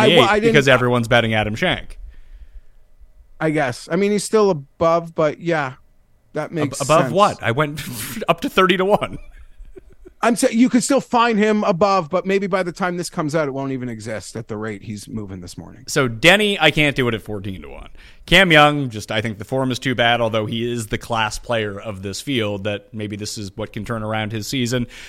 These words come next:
Speaker 1: Henley, I mean, Henley rates out really well. I actually was giving some consideration to Hadwin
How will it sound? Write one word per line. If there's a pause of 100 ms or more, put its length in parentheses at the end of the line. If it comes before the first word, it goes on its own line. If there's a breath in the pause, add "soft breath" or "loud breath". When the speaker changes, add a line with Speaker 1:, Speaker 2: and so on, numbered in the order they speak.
(200 loud breath)
Speaker 1:
Henley, (220)
I
mean,
Henley
rates
out
really
well.
I
actually
was
giving
some
consideration
to
Hadwin